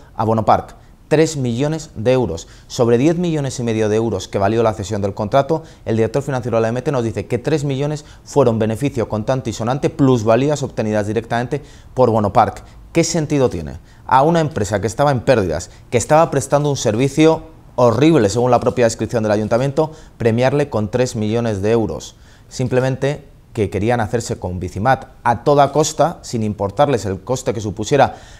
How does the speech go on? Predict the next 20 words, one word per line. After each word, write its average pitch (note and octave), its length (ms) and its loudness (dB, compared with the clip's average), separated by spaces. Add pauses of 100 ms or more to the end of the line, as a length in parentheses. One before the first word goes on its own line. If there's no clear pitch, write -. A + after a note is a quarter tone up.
(120)
para A#2+ 180 6
los B2+ 160 4
madrileños, D3+ 520 2 (200)
y C3 80 -2
como G#2 220 -2
ayer G#2+ 180 0
salió D3+ 220 -2
en D3+ 80 -2
la C#3 80 -2
comisión G#2 340 -6
de G2 60 -4
investigación, F#2 640 -6 (480)
lo A#2+ 140 2
justifican B2+ 640 -2
todo D3+ 180 0
en A2 80 -4
función G#2 360 -4
de C3+ 60 -2
un C#3+ 60 -2
informe C#3 460 -2